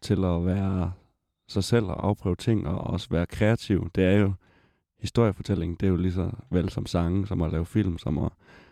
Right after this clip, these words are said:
tegne en tegning. Altså det der med, at man ligesom skaber et eller andet, videreformidler noget, som man selv har inde i hovedet.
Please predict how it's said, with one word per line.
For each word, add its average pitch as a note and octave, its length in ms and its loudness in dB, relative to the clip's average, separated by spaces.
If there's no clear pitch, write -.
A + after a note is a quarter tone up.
tegne F#2+ 220 2
en F#2+ 60 2
tegning. G2+ 400 2
Altså - 200 -10
det G2+ 60 2
der G2+ 80 4
med, G2 100 4
at F#2+ 60 4
man F#2 140 4
ligesom F#2 340 2
skaber A2 420 0
et E2+ 60 0
eller F2+ 140 0
andet, F#2 240 2
videreformidler F#2 640 2
noget, F2+ 240 2
som F#2 140 0
man E2+ 300 0
selv G#2 260 0
har F2 280 -2
inde F#2 140 0
i F#2 40 4
hovedet. F#2 300 0